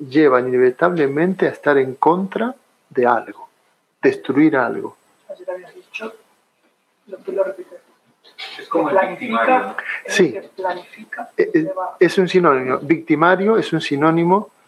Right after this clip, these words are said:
Speaker 1: es el que crea la víctima, claro. Sí.
Speaker 2: O sea, que la que planifica la destrucción y a la vez la ejecuta.
Speaker 1: Eso
Speaker 2: Y a
Speaker 1: es.
Speaker 2: la vez es la víctima.
Speaker 1: Sí, el perpetrador planifica meticulosamente qué va a hacer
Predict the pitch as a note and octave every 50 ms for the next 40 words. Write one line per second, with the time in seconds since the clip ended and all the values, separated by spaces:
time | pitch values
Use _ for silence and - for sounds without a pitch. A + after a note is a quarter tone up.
0 | _ _ _ _ - D#3 D#3 E3 D#3+ E3 D#3+ D3+ D3+ - D#3+ F3+ F#3+ E3+ C#3+ C#3
1 | F#3+ G3 G3 - - A#2 A#2 - - - _ _ - - F3 F3+ - - - -
2 | - - _ _ _ _ _ _ _ _ _ _ _ _ - - - - C#3 A#2
3 | - - - - - - - - - - F#3+ F#3 F#3+ F#3 F3+ - E3+ - - -
4 | F3+ E3+ - - - G#3 G3+ - - G#3 F#3+ F3 F3 F3 F3 - - - _ _
5 | _ - G3 A3 A3 - - _ - G#3 F#3 F3+ F3 E3+ F3 E3 - E3+ E3+ F#3
6 | - - - - - - C#3 - - - - - - - - - - B2 - -
7 | A3 G3+ G3 - - E3 E3 E3+ E3 E3+ D#3+ - - - _ _ _ _ _ _
8 | _ - - - - - - - - - D#3+ D#3 D#3+ D#3+ D3+ C#3+ E3+ E3+ D#3+ D#3+
9 | E3 F3 F3+ G3 G3+ G#3 B3 - - _ _ _ _ _ _ _ _ - F3 E3+
10 | E3 D#3+ D#3+ D#3 D#3 D#3 - - E3 B2 - - B2+ B2+ C#3 C#3 C3+ - C3+ -
11 | D#3+ F3 G3+ G#3 - F#3+ F3+ F#3 G3+ G#3 G#3 G3 - E3+ - - F3+ F3 E3 D#3+
12 | D#3 D3 C#3+ - - - F#3 F#3+ F#3+ -